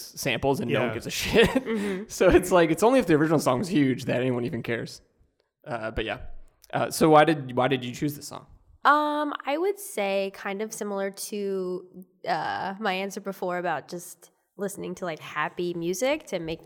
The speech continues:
Speaker 3: you feel better. It's like, really, that's it. Um,
Speaker 1: Mm-hmm.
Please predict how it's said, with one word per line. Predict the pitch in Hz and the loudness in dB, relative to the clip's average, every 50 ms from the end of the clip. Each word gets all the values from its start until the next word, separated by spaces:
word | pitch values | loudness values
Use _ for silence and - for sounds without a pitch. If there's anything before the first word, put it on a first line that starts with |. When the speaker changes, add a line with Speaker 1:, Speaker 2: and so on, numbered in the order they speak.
| - _ | -16 _
Speaker 3:
you | 190 175 170 | -12 -12 -10
feel | - - 175 175 165 160 151 147 | -8 -6 -4 -4 -4 -4 -4 -4
better. | - 135 165 196 233 262 | -4 -2 -2 0 0 0
It's | 247 247 | 0 -2
like, | 226 214 - - - | -4 -6 -8 -10 -10
really, | - 196 196 214 220 226 220 220 214 220 | -6 -4 -2 0 0 0 0 0 -2 -2
that's | 180 185 190 - - | -4 -6 -4 -4 -2
it. | 240 196 147 - - - _ | -2 -2 -2 -4 -6 -6 _
Um, | - 196 196 190 185 180 180 180 180 180 - - - - | 0 2 2 2 0 -2 -2 -4 -6 -8 -10 -14 -16 -14
Speaker 1:
Mm-hmm. | 123 117 110 | -12 -12 -12